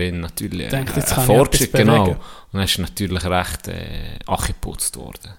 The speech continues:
Speaker 1: So,
Speaker 2: Ja.
Speaker 1: so gesagt, ja, äh, eben. Man macht das einfach mit dem Filter so ein bisschen und, und, und gut.
Speaker 2: Ja,
Speaker 1: Weisst, wir
Speaker 2: ja.
Speaker 1: müssen dann nicht, und hat so ein bisschen gecheckt, okay, wa-, fuck, was mache ich hier?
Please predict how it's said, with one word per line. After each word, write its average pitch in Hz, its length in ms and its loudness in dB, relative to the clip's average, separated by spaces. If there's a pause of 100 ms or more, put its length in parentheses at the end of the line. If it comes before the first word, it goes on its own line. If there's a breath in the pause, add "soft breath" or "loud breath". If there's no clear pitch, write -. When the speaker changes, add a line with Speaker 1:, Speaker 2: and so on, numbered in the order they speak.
(140)
Speaker 1:
So, 151 120 -4
Speaker 2:
Ja. 69 320 -6
Speaker 1:
so - 160 -10
gesagt, - 300 -12
ja, 71 320 -8
äh, 71 220 -12
eben. - 1700 -4
Man 87 300 -2
macht 82 260 -2
das 90 80 -2
einfach 87 140 -4
mit 95 160 -4
dem 92 140 0
Filter 107 460 0
so 101 200 2
ein 101 80 0
bisschen 104 340 4
und, 87 220 -4
und, 87 220 -6 (100)
und 85 120 -8
gut. 110 300 4
Speaker 2:
Ja, 131 300 6
Speaker 1:
Weisst, - 160 -2
wir 90 80 0
Speaker 2:
ja. 139 280 6
Speaker 1:
müssen 90 280 -2
dann 101 200 2
nicht, 110 200 4 (380 loud breath)
und 113 60 2
hat 107 100 4
so 120 100 6
ein 101 60 -2
bisschen 110 100 2
gecheckt, - 260 0
okay, 95 380 2
wa-, 92 140 -4
fuck, - 400 -4
was - 180 0
mache 95 560 -4
ich 95 160 -6
hier? - 320 -10